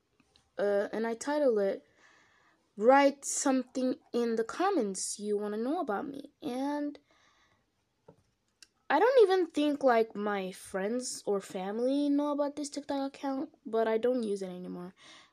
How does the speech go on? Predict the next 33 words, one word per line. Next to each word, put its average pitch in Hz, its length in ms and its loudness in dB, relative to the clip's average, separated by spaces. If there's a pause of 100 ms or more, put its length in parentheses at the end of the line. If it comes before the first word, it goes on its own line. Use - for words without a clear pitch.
(140)
But 220 160 4
basically, 262 420 4
I 240 100 6
just 226 180 -2
said, 214 220 0 (380)
yeah, 320 140 6
I, 339 240 6
I 302 100 6
deleted 285 480 4
it, 220 120 8
actually, 202 580 -2 (240)
in 220 160 -2
two 247 220 0
thousand 214 440 2
and 196 460 -4
nineteen, 202 540 -4
I 240 120 -4
think, 247 380 -6 (1300)
'cause 226 220 2
my 226 140 2
sister 226 360 0
was 202 260 2
using 208 300 -2
it 196 140 -2
and 196 100 -6
she 214 160 -2
was 196 160 0
annoying 196 420 -4
as 185 120 -8
fuck. - 320 -12 (240)
Anyway, 226 240 4
sorry. 196 320 -2 (260)
Um, 262 400 4